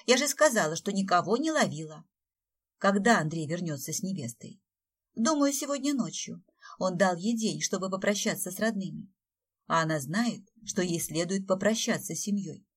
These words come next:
Вы ее предупредили?» «Эм...» Рая задумчиво потерла лоб. «Я не знаю».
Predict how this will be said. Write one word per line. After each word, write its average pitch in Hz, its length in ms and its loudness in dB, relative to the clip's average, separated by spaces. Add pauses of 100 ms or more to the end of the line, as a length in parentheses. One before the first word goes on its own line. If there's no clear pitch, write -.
(400)
Вы 208 180 4
ее 170 360 2
предупредили?» 156 840 -4 (420)
«Эм...» 208 560 -6 (520)
Рая 240 280 4
задумчиво 220 580 -2
потерла 170 540 -4
лоб. 135 260 -12 (200)
«Я 180 260 -2
не 190 140 -4
знаю». 175 420 -6